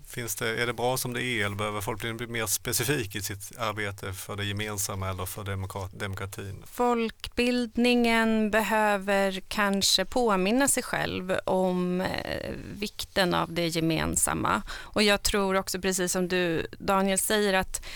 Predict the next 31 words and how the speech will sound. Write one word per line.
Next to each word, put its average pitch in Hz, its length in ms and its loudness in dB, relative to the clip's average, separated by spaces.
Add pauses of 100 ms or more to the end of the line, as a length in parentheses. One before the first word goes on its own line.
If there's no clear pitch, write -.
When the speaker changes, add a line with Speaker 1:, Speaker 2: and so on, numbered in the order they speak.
(320)
Speaker 2:
eh, 185 340 6
vi 226 180 4
som 214 240 4
gillar 233 500 4
bildning 180 640 2
och - 180 -2
folkbildning 180 840 0
och 196 100 0
tycker 190 320 -2
att 170 160 -2
det 190 140 2
ska 233 380 4
vara 160 340 2
för - 320 2
alla, 151 500 2 (420)
eh, 190 340 4
vi 220 220 4
måste 208 280 2
liksom 190 260 2
hålla 208 240 4
ihop, - 380 0 (140)
eh, 202 280 2
från 190 600 4
oavsett, 208 760 2
eh, 185 280 2
ideologiska 180 920 2 (140)
ställningstaganden 175 960 2
och 87 80 2
utgångspunkter 185 840 0
så, 202 320 0
så 196 400 2